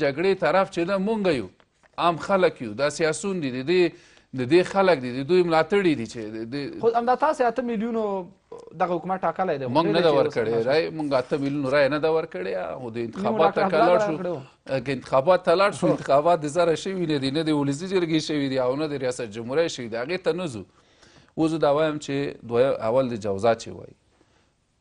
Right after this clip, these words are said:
Speaker 1: اول د جوزا یو خو قانون اساسي صحیح دی چې اول جوزا ویلي دي چې، آه،
Speaker 2: حکومت
Speaker 1: بل
Speaker 2: باید.
Speaker 1: ول-، ولسمشر به راځي یا همدا به بیرته پاتې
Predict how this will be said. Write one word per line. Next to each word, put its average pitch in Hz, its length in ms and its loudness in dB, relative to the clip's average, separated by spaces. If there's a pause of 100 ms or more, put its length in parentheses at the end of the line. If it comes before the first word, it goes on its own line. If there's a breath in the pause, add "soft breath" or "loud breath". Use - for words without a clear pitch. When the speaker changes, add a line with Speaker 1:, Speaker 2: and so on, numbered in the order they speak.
Speaker 1:
اول 165 240 4
د 143 160 -6
جوزا 131 360 4 (260)
یو 143 100 0
خو 143 120 -8 (140)
قانون 131 360 0
اساسي 104 420 -6 (100)
صحیح 123 200 -2
دی 104 80 -2
چې - 80 -8
اول 104 300 -2
جوزا 98 360 -2
ویلي 110 320 -4
دي 98 140 -6
چې، 95 380 -6 (200)
آه، 90 500 -10 (400)
Speaker 2:
حکومت 117 340 -8
Speaker 1:
بل 113 140 6
Speaker 2:
باید. 98 120 -2
Speaker 1:
ول-، 95 280 -6
ولسمشر 98 560 -8
به 92 140 -4
راځي 92 360 -4
یا 90 160 -6
همدا 90 300 -4
به 92 60 -8
بیرته 92 260 -10
پاتې - 280 -10